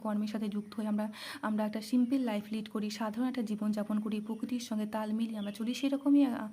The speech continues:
আমাদেরকে ইন্সপায়ার করছে। এগুলো, এগুলো করতে আমাদেরকে ইন্সপায়ার করছে, অনুপ্রাণিত করছে। তো আজকের পাঠ থেকে আমরা এগুলো কিন্তু শিখতে পেরেছি। তো skill of, এ-, এটা যে চার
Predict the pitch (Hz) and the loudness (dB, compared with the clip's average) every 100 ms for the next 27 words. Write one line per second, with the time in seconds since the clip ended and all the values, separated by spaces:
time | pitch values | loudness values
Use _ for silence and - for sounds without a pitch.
0 | - - - 220 214 220 214 339 - 240 | -8 -10 -4 -2 0 -2 -2 -2 4 6
1 | 233 254 233 220 226 233 262 247 233 254 | 6 0 -2 -2 -2 0 0 0 -2 -2
2 | 254 226 - 220 214 220 269 254 233 - | 0 -2 -2 -2 -2 0 -2 2 0 2
3 | 240 233 226 240 233 254 277 269 214 214 | -4 -2 -6 -4 4 6 6 4 0 -2
4 | 208 208 - 202 202 - - 277 254 254 | -4 -4 -4 -8 -8 -14 -4 0 0 0
5 | 294 285 226 - - 226 240 226 220 220 | 0 0 -4 -6 -6 -2 0 -2 -4 -2
6 | 220 233 302 277 - 233 202 196 190 - | 0 0 0 -2 0 -2 -2 -4 -8 -8
7 | - - - 247 240 285 302 320 320 - | -14 -14 -2 -2 0 0 2 0 -2 -6
8 | 214 214 - 233 240 240 233 214 | -6 -4 -4 -2 -2 -2 -2 -2